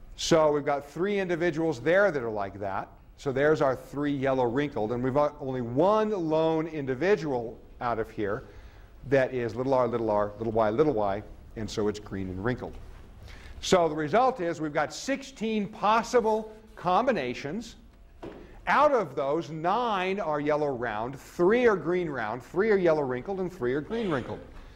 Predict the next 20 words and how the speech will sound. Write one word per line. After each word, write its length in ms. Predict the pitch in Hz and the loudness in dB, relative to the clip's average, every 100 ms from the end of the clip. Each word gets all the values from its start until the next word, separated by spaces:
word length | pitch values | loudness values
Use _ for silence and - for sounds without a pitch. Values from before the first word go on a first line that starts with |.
| - - | -20 -18
So 140 | - 175 | 2 4
we 100 | 185 | 4
see 260 | 180 202 190 | 4 2 4
a 160 | 160 | 2
nine 380 | 151 170 185 214 | 2 2 2 0
sixteenths 540 | - 208 - 180 170 - | -2 -6 -4 -4 -4 -4
to 80 | |
three 200 | 135 165 | -6 -4
sixteenths 420 | 165 165 - 147 - | -4 -6 -6 -6 -6
to 60 | |
three 180 | 110 160 | -4 -2
sixteenths 380 | 165 147 143 127 | -2 -4 -6 -8
to 60 | 131 | -4
one 200 | 175 190 | -4 -4
sixteenth, 440 | 131 - 95 85 - | -6 -10 -12 -12 -6
or 160 | 110 | -4
a 20 | 104 | -2
nine 500 | 104 117 127 156 160 - | -2 -2 -2 -4 -6 -8
to 80 | 175 | -10
three 400 | - 123 117 | -6 -2 0